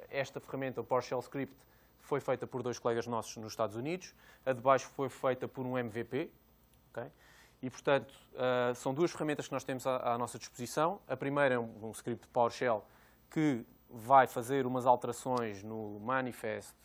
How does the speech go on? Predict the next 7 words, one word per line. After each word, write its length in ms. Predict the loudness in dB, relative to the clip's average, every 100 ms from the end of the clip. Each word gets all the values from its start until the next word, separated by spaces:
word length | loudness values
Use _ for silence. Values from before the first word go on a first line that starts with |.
| -10
no 220 | -8 -8
próprio, 580 | -2 -2 -2 -6 -6 -4
ah, 360 | -2 0 -2 -6 -12 -20 -20 -8
ah, 220 | -2 -2
C 140 | 0 2
S 180 | 0 2
Proj, 400 | 4 4 0